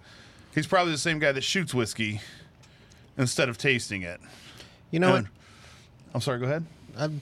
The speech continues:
Speaker 2: drink what you like,
Speaker 1: Yeah,
Speaker 2: right?
Speaker 1: drink it the way you like it.
Speaker 2: <laughs> There was a time when I was a younger man that I got really frustrated at people that weren't into craft beer or weren't into whatever, homemade cheeseburgers or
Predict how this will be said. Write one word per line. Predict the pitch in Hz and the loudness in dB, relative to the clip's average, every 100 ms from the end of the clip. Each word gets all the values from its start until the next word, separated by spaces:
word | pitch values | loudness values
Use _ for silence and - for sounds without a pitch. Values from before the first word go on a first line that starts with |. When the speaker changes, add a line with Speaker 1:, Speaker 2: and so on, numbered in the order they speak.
| - | -2
Speaker 2:
drink | 247 202 104 | 2 2 0
what | 90 | -2
you | 76 | -6
like, | 71 - - - | -8 -12 -14 -2
Speaker 1:
Yeah, | 196 110 | -2 0
Speaker 2:
right? | 151 160 | 0 0
Speaker 1:
drink | 202 | -2
it | 196 | -2
the | |
way | 196 | -2
you | 190 | 0
like | 185 151 | 2 0
it. | 107 | -2
Speaker 2:
<laughs> | - - - - - - - - | -12 -20 -20 -20 -20 -20 -20 -2
There | 139 | 2
was | 180 | 4
a | 127 | 2
time | - 127 135 | 0 2 2
when | 127 | 2
I | 117 | 2
was | 117 104 | 2 0
a | |
younger | 87 101 113 110 | 0 2 2 0
man | 107 113 | 0 0
that | 113 | 0
I | 85 | 0
got | 87 | -2
really | 85 - 76 | -2 -2 -4
frustrated | - 90 - 101 98 92 | -8 -8 -4 -4 -2 -6
at | - | -8
people | - - 117 | -10 -8 -8
that | 110 - | -8 -6
weren't | 90 113 | -2 0
into | 110 | 0
craft | - - 123 123 - | -2 -2 0 -2 -4
beer | 123 95 82 71 64 | -2 -2 -4 -10 -14
or | 67 | -10
weren't | 95 95 | -6 -4
into | 110 104 - 113 120 117 - - - - - - - - 95 | -4 -4 -2 0 0 -2 -8 -18 -20 -20 -20 -20 -20 -20 -14
whatever, | 78 101 78 71 58 - - - | -6 -6 -6 -10 -16 -20 -20 -8
homemade | 101 120 120 123 104 107 - - | -2 0 0 -2 -4 -10 -16 -4
cheeseburgers | 104 92 80 87 85 80 80 - | -2 -2 -2 -4 -4 -8 -10 -10
or | - | -12